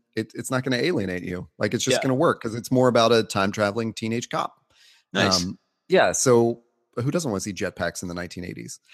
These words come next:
Speaker 1: I think that's the other thing about the eighties is that as a decade, um, they were so focused on future sci-fi and stuff like
Speaker 2: Ooh,
Speaker 1: that.
Speaker 2: good point.
Speaker 1: Whereas
Speaker 2: Yeah,
Speaker 1: the,
Speaker 2: yeah.
Speaker 1: you know, we're kinda in that again.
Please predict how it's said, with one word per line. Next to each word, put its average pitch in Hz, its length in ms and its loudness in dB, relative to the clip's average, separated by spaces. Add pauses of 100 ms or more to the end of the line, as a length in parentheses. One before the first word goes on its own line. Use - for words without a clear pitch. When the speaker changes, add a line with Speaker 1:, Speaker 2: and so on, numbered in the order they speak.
(180)
Speaker 1:
I 202 60 4
think 294 160 0
that's 269 140 0
the 180 100 2
other 175 160 4
thing 151 160 2
about 117 200 4
the 110 200 -2
eighties 131 300 0
is 101 180 -6
that 113 160 0
as 139 300 -2
a 110 420 -2 (120)
decade, 107 720 -2 (560)
um, 101 260 2 (160)
they 117 240 2
were 127 220 4
so 143 720 0 (560)
focused - 640 0 (100)
on 104 500 0 (120)
future 120 480 -4
sci-fi 95 720 -2
and - 100 -10
stuff - 280 -8
like - 120 -2
Speaker 2:
Ooh, 160 60 2
Speaker 1:
that. 160 240 0
Speaker 2:
good - 240 -4
point. 127 340 -8
Speaker 1:
Whereas 147 220 4 (100)
Speaker 2:
Yeah, - 80 -
Speaker 1:
the, 135 200 4 (120)
Speaker 2:
yeah. 120 60 2
Speaker 1:
you - 80 4
know, 127 120 2 (180)
we're 151 200 -10 (120)
kinda 190 180 0
in 151 140 2
that 131 320 4
again. 123 840 -2